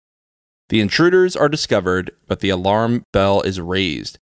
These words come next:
But Gerrera sets off explosives which disrupt the base's rail car that the Bad Batch must use to escape, leaving them stranded. With their rail car imperiled by the Imperial attack, Tech sacrifices his life to enable the team's escape.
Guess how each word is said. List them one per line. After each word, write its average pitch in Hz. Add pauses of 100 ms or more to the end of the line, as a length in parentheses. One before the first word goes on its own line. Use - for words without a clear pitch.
(420)
But 110
Gerrera 139
sets -
off 123
explosives 113
which -
disrupt - (400)
the -
base's 104 (100)
rail 117
car 71 (560)
that 95
the -
Bad 92
Batch 87
must -
use 87
to -
escape, 95 (240)
leaving 104
them 98
stranded. 85 (420)
With 120
their 131
rail 110
car 101
imperiled 143
by 127
the 123
Imperial 117
attack, 90 (100)
Tech -
sacrifices 120
his 90
life 110
to 95
enable 95
the 95
team's 98
escape. 113